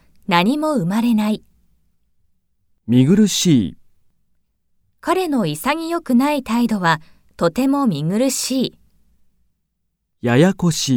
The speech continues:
Speaker 2: い。
Speaker 1: あの人の話はややこしくてよくわからない。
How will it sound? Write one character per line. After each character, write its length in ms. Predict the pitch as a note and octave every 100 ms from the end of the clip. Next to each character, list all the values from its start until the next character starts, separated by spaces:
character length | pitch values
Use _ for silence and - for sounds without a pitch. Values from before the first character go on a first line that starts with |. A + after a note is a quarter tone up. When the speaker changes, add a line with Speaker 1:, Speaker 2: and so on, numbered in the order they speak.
| F2+
Speaker 2:
い。 60 | - _ _ _ _ _ _ _ _ _ _ _
Speaker 1:
あ 120 | - G#3+
の 160 | D#4
人 240 | F#4 - D4+
の 120 | C4
話 480 | - A3 A#3+ - A#3+
は 180 | G3 - _ _
や 120 | - F#3
や 200 | B3 -
こ 180 | C#4
し 140 | C#4 -
く 80 | -
て 260 | - F3 - _ -
よ 160 | A3
く 160 | D#4 B3+
わ 140 | E3
か 160 | D#3 G#3+
ら 140 | C4
な 160 | A#3+
い。 100 | F3